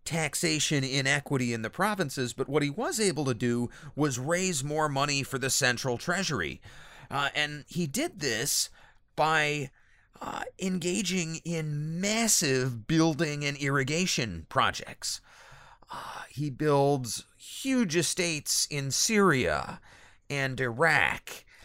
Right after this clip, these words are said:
in areas that were barren desert, and has them irrigated and turned into fertile cropland. And again, remember, in these times,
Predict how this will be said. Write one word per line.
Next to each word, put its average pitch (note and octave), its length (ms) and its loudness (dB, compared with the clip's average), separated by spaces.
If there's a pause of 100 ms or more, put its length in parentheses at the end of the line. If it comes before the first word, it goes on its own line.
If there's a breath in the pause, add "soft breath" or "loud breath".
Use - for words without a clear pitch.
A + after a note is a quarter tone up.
(180 loud breath)
in D#3+ 160 4
areas D#3+ 880 4
that C#3 300 -2
were C#3 180 4
barren E3+ 560 8
desert, C3 720 2 (320 soft breath)
and C3+ 160 0
has D#3 320 0
them C3+ 300 2
irrigated G2 960 0 (440 soft breath)
and C#3 220 0
turned E3 460 2
into C#3+ 760 0
fertile F#3 460 4
cropland. B2 800 -2 (1500)
And A#2+ 100 -8
again, B2 600 2 (240)
remember, C3 760 2
in B2+ 200 0
these B2+ 240 -2
times, B2 800 -2